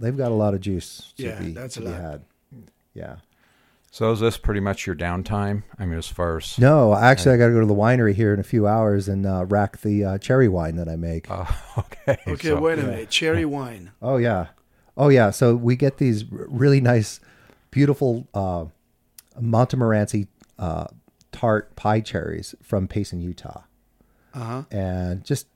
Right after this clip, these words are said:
Speaker 1: you know, as the crow flies, I don't know, about a hundred fifty miles from here, you know,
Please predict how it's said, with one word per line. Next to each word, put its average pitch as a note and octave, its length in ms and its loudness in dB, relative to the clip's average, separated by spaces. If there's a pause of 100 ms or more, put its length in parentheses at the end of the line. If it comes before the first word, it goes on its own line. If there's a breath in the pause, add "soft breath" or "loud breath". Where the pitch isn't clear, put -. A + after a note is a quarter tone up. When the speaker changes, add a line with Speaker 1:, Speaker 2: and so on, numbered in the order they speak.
Speaker 1:
you D#3 100 -2
know, A#2+ 120 0
as A2 220 -2
the G2 240 -2
crow A#2+ 220 0
flies, F#2+ 480 0
I C#3 60 -2
don't C#3 100 2
know, G#2+ 60 0
about E2+ 180 -2
a - 60 -2
hundred F2+ 220 -4
fifty - 220 -16
miles C#2+ 320 -10
from - 120 -20
here, - 280 -16
you D#2+ 80 -12
know, D#2+ 200 -12